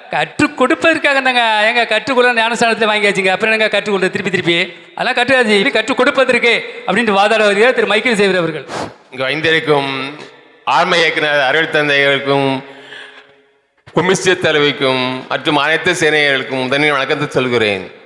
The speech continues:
Speaker 2: ஒண்ணு, ஒண்ணு, இரண்டு, ரெண்டு, ரெண்டு, நாலு. ஏய், ஆ-, ஆ-, ஆப்பிள், பி பார், சி. ஆ? இது என்ன, எத்தனை நாள் என்ன, என்ன ஆரம்ப பள்ளி வார மாதிரி கத்துக்கிட்டே இருப்பீங்க? வயசு என்ன? க-, க-, கத்துக்கிட்டா போதுமா? கத்து கொடுக்க வேண்டாம், காரணமா?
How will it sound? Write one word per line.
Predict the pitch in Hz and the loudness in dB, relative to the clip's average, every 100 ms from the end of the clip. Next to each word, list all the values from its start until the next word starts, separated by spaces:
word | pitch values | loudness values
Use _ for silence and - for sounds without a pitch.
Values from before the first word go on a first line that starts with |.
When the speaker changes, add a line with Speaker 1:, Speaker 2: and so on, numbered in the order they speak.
| - - _ - | -20 -20 _ -2
Speaker 2:
ஒண்ணு, | 208 254 254 247 | 0 2 2 2
ஒண்ணு, | 254 | 2
இரண்டு, | 233 226 226 226 | 2 2 2 2
ரெண்டு, | 208 226 | 2 0
ரெண்டு, | 233 240 | 0 0
நாலு. | 202 208 220 208 165 - - | 0 0 2 0 0 -4 -2
ஏய், | 240 262 | 0 2
ஆ-, | 196 202 170 | 2 0 0
ஆ-, | 160 | 2
ஆப்பிள், | 151 180 220 208 214 | 2 2 0 0 -2
பி | 175 208 | 0 0
பார், | 190 202 | 2 0
சி. | 190 151 127 - - - - - | -4 -6 -8 -12 -20 -20 -16 -6
ஆ? | 180 247 - - - - - - - _ _ _ _ _ _ - | -4 -4 -8 -20 -20 -20 -20 -20 -20 _ _ _ _ _ _ -14
இது | - 240 180 | -6 0 0
என்ன, | 208 | 2
எத்தனை | 269 220 - 247 | 2 0 -4 -2
நாள் | 226 | 0
என்ன, | 233 226 | 2 4
என்ன | 220 220 | 4 2
ஆரம்ப | 208 156 180 220 226 | 2 2 0 2 0
பள்ளி | 220 220 220 | 2 2 2
வார | 196 196 | 2 2
மாதிரி | 196 202 | 0 0
கத்துக்கிட்டே | 196 165 156 208 196 196 202 | 0 -2 -4 -2 2 2 2
இருப்பீங்க? | 202 170 156 143 151 170 - - - - - | 2 0 0 0 -2 -6 -18 -20 -20 -20 -8
வயசு | - 220 226 | -2 0 0
என்ன? | 214 180 135 107 98 - - - - | 0 0 0 -2 -8 -18 -20 -20 -8
க-, | 156 170 | -4 -2
க-, | |
கத்துக்கிட்டா | 165 165 165 214 202 | -2 -2 -2 -2 0
போதுமா? | 180 156 139 165 165 - - - - 202 | -2 -2 -2 -2 -4 -6 -14 -20 -8 -4
கத்து | 220 | -2
கொடுக்க | 254 247 247 | 0 2 2
வேண்டாம், | 214 190 | 0 0
காரணமா? | 190 185 156 135 165 147 | 0 0 0 0 0 -2